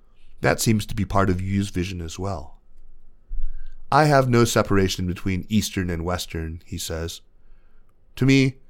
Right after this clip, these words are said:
there are just two kinds of civilization right now. One civilization means industrialization, and one civilization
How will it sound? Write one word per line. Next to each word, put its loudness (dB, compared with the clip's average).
there 8
are 8
just 2
two 0
kinds 0
of -4
civilization -2
right -6
now. -8
One 4
civilization 0
means -2
industrialization, -2
and 0
one 6
civilization 0